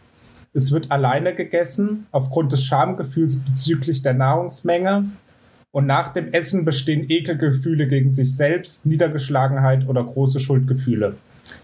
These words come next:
So, wichtig ist noch abzugrenzen, es, es besteht deutliches Leid wegen der Essanfälle. Die Essanfälle treten im Durchschnitt einmal pro Woche während der letzten drei Monate auf.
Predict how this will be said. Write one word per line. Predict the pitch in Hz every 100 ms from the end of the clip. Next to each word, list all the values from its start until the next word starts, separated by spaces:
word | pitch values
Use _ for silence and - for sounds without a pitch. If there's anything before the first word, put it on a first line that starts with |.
| _ - - - -
So, | - 123 127 - - 131
wichtig | 131 - - -
ist | 151 131
noch | 147
abzugrenzen, | 165 185 - - 180 170 -
es, | 147 - - -
es | 160 135
besteht | 143 131 160 185 185 - - 127
deutliches | 147 156 - 156 135 135
Leid | 117 131 151
wegen | 170 180 185
der | 175
Essanfälle. | 160 170 175 165 190 180 202 202 - _ _ _ _ - - _
Die | 147
Essanfälle | 139 135 165 135 175 165 165
treten | 131 156 139 156 170
im | 139 131
Durchschnitt | 160 190 190 180 -
einmal | 131 143 165 143
pro | - 131
Woche | 135 - 196
während | 143 131
der | 131
letzten | 127 131 -
drei | 135 131
Monate | 123 135 135 185 185 165
auf. | 185 202 -